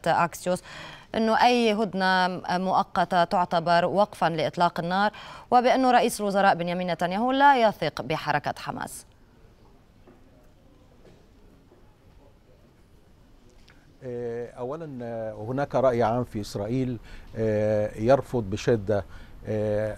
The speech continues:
Speaker 2: أن تقو-، تقدم إسرائيل هدنة إنسانية، آه، بدون أن تحصل إسرائيل على مقابل فيما يتعلق بالرهائن، آه، حتى على الأقل، آه، زيارة للصليب الأحمر ل-، لهؤلاء الرهائن. آه، ما-، ماذا يعني بالنسبة لطفلة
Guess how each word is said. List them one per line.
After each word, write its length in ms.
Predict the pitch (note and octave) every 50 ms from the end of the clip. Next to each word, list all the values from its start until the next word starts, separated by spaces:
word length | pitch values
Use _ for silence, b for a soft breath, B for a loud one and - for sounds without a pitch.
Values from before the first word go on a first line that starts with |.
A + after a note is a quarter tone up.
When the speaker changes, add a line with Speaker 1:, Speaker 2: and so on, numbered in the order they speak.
| - A2
Speaker 2:
أن 60 | G2+ G2 F#2+ -
تقو-، 320 | - B2 - - - C3 A2+ G2+
تقدم 380 | - - - C#3 B2+ B2+ B2 A2+
إسرائيل 420 | G#2+ - - B2 A2 A2+ B2+ B2+
هدنة 280 | A2+ B2 C3+ A#2 A#2+ A#2
إنسانية، 680 | G#2 G#2+ G#2+ - - B2 A2+ A#2+ A#2+ B2 C3 C3 C3 B B B B B B B B B2
آه، 60 | A#2+
بدون 360 | A2+ A#2+ B2 D#3 G3 G3 E3
أن 420 | C#3+ C#3+ D3 C#3 C#3 C3+ C3+ B2+ A#2 -
تحصل 460 | - E3+ E3+ - - - C#3+ B2+ A#2 A#2
إسرائيل 420 | A2+ - C3 A2+ A#2+ C#3 C#3+ C3+
على 180 | A#2 A#2+ A#2 A#2
مقابل 500 | A2+ G#2+ - - B2+ B2 B2 C#3 C3 A#2+
فيما 280 | - D3+ D3+ D3 C3+
يتعلق 460 | B2 - C3 A#2+ A#2+ C3 C3+ A#2 G2+
بالرهائن، 640 | A#2 A#2 A#2+ B2+ C3+ C3+ E3+ F3+ D#3 A2 G#2 G2 F#2 - B B B B B B B B B -
آه، 160 | A2+ A2+ A2
حتى 340 | G2 - - D#3+ - - C#3
على 200 | B2+ A#2+ G#2+ A2
الأقل، 560 | A2+ A2+ B2 - - F3+ F#3+ E3+ C3+ G#2 F2 F2 B B B B B B
آه، 220 | - A#2 A2+ A2 A2+
زيارة 480 | A2 G2+ A#2 C3 C#3+ D#3+ D#3 D#3 D3
للصليب 480 | C3+ B2 A2+ - - C3 A#2 B2+ C3+ B2+
الأحمر 500 | B2 A#2+ C#3 C#3+ - - C3+ B2 B2 B2
ل-، 560 | A2+ A#2+ A#2 A#2 A#2 A#2 A#2 A#2 A#2 A2+ A2+
لهؤلاء 520 | A#2+ A#2+ A#2+ B2+ A#2+ A#2+ B2 C3 C#3 B2+ B2+
الرهائن. 540 | B2+ C3 B2+ C3+ E3 E3 B2 A#2 G#2+ G#2 G2+ B B B B B B B
آه، 120 | - A#2 A#2+
ما-، 300 | B2 C3+ D3+ E3+ - C#3+
ماذا 560 | C#3 D#3 F3 F#3 C#3+ F3 E3+ E3 D#3 D#3 D3
يعني 340 | C#3+ C#3 C#3+ C3 C3 B2+ B2+
بالنسبة 560 | A#2+ B2 A#2+ C3+ D#3+ D#3+ - - C#3+ C#3 C3+
لطفلة 580 | B2 A#2+ A2 D3 D#3 D#3 - C#3 C3+ C3 C#3